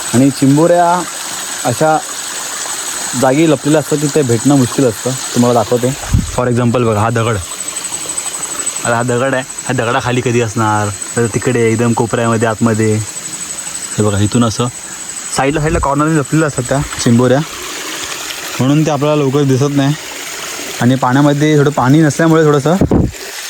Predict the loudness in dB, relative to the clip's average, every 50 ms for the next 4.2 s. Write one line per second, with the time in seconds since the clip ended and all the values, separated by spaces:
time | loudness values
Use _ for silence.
0 | -12 -12 -12 -12 -14 -12 -12 -12 -12 -10 -10 -10 -10 -12 -12 -12 -8 -4 -2 0
1 | 0 0 0 0 0 2 4 4 4 2 2 2 2 2 4 2 2 2 4 4
2 | 4 4 4 2 2 0 2 2 2 2 2 2 0 0 -2 -2 0 0 0 0
3 | 2 2 4 4 4 2 2 2 0 0 2 2 2 2 2 2 2 2 2 2
4 | 2 2 0